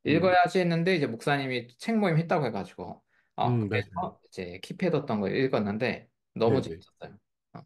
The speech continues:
Speaker 1: 재밌죠, 재밌죠.
Speaker 2: 네, 너무 재밌었어요.
Speaker 1: 이 사람이 또 이야기를 풀어가는 방식이
Speaker 2: 음.
Speaker 1: 약간 되게 딜레마가 담겨있는
Speaker 2: 음.
Speaker 1: 되게 적나라한 질문들을 하게 하고
Speaker 2: 음.
Speaker 1: 거기에 대답하게 함으로써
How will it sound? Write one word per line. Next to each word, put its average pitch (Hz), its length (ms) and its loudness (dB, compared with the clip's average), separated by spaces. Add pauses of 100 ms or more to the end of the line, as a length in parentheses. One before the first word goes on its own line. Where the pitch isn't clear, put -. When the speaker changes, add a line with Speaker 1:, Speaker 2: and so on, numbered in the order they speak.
Speaker 1:
재밌죠, 123 380 2
재밌죠. 87 440 -6
Speaker 2:
네, 90 100 -8
너무 113 240 0
재밌었어요. 104 560 0 (460)
Speaker 1:
이 160 100 -2
사람이 190 560 6
또 143 80 2
이야기를 160 480 2
풀어가는 190 460 2
방식이 117 800 -2 (340)
Speaker 2:
음. 95 120 -12
Speaker 1:
약간 135 300 0 (100)
되게 131 300 4
딜레마가 135 1800 2
담겨있는 131 960 2 (400)
Speaker 2:
음. 107 60 -4
Speaker 1:
되게 135 300 4
적나라한 123 480 -2
질문들을 123 600 -4
하게 147 200 -6
하고 156 500 2 (220)
Speaker 2:
음. 98 260 -10
Speaker 1:
거기에 139 400 6
대답하게 156 640 4
함으로써 160 720 -2